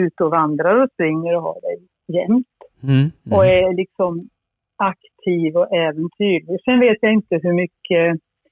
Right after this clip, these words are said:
Speaker 1: eh, orädd luffare du är. <laughs> Det vet jag faktiskt inte.
Speaker 2: <laughs> Jag, jag vet för lite om snusmumriken för att, för att våga säga om jag, om jag är i närheten. Men,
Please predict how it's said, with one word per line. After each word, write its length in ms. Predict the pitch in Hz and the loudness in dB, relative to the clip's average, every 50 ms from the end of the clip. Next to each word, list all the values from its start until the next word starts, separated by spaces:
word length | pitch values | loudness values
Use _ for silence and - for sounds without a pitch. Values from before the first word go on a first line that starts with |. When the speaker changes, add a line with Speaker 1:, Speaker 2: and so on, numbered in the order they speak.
| _ _ _ _ _ _ _ _ _ - | _ _ _ _ _ _ _ _ _ -6
Speaker 1:
eh, 340 | 208 - - 180 180 180 - - | -4 -2 -2 0 -2 -4 -4 -2
orädd 640 | 233 226 226 214 185 165 180 180 180 180 185 185 180 - - - | 0 2 2 2 2 2 4 4 2 2 0 -2 -6 -8 -12 -6
luffare 540 | 196 185 190 - - _ - 196 196 233 247 | -6 -6 -6 -6 -12 _ -2 0 2 2 2
du 220 | 214 226 220 170 139 | 4 4 4 4 4
är. 380 | 147 - - - - 226 247 220 | 4 2 2 0 2 2 2 2
<laughs> 20 | |
Det 80 | 277 254 | 2 2
vet 320 | 254 254 349 180 143 - | 4 4 4 4 2 0
jag 100 | 190 - | -2 -6
faktiskt 380 | - 180 180 - _ _ - 185 | -4 -8 -8 -8 _ _ -6 -4
inte. 520 | 170 - - - - - - 170 - 190 - - | -4 -4 -6 -10 -8 -6 -4 -2 -4 -4 -2 -2
Speaker 2:
<laughs> 60 | 151 | 0
Jag, 120 | 143 147 - - - - - | 0 0 0 -4 -14 -4 -2
jag 200 | 151 147 151 151 | 0 0 2 2
vet 220 | 151 147 143 - | 2 2 2 2
för 120 | - 151 | 0 -2
lite 360 | 127 123 139 156 156 - - 117 | 0 2 2 0 0 0 0 -2
om 100 | 113 110 | -2 0
snusmumriken 720 | - 113 110 110 123 120 120 120 120 113 104 - 95 95 | -2 0 0 0 0 0 0 0 0 0 0 0 -2 -4
för 180 | - - 107 104 | -2 -2 -2 -2
att, 120 | 101 - - 113 - - - - | -2 -2 -4 -4 -4 -4 -8 -6
för 120 | - 135 | 0 0
att 100 | 135 123 | 2 2
våga 340 | 117 120 117 113 117 117 117 | 2 0 0 2 2 2 0
säga 400 | - - 123 104 110 120 117 107 | 2 0 0 2 2 2 0 0
om 160 | 107 104 104 | 0 -2 -2
jag, 220 | 95 95 92 - - - | 0 0 -2 -4 -6 -4
om 180 | 98 101 110 104 | -4 -2 0 0
jag 120 | 95 98 | 0 2
är 240 | 98 101 107 101 95 | 2 2 2 2 2
i 80 | 98 95 | 0 0
närheten. 580 | 90 90 107 113 110 104 107 - - 85 90 | 0 -2 -2 -2 -2 -2 -4 -4 -6 -6 -4
Men, 240 | 95 104 98 95 95 | -2 -2 -2 -2 -2